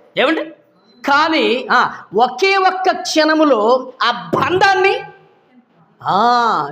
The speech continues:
ఏమండి, ఆస్తిని చూశాడు, చెప్పండి, ఆస్తిని చూచి, చూచాడు,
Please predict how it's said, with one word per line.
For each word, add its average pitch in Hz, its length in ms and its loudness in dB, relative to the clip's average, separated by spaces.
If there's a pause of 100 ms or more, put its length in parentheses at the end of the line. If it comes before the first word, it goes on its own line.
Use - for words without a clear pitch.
ఏమండి, 277 200 -2 (180)
ఆస్తిని 339 600 2 (100)
చూశాడు, 330 680 2
చెప్పండి, 202 300 -2 (220)
ఆస్తిని 392 580 2
చూచి, 359 560 2
చూచాడు, 311 640 2